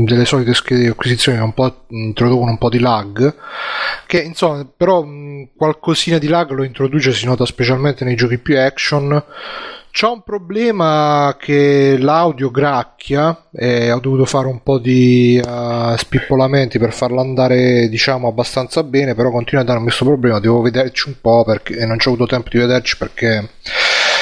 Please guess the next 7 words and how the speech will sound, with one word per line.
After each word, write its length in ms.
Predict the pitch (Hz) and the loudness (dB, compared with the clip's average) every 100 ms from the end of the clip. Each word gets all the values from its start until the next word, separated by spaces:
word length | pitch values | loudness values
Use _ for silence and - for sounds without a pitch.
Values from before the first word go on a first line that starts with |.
| - - | -6 -2
eh, 1700 | 131 127 123 117 113 110 107 104 101 95 92 80 69 65 73 - - | 0 2 0 0 0 0 0 2 2 0 0 -2 -4 -4 -4 -4 -4
sto 240 | - 139 | -2 0
lavorando 460 | 135 139 135 127 131 | 0 2 0 0 0
molto 320 | 139 127 - | 2 0 -2
in 60 | 117 | -4
sti 160 | 185 | -2
giorni. 640 | 156 170 190 214 214 214 | 2 4 4 2 -2 -4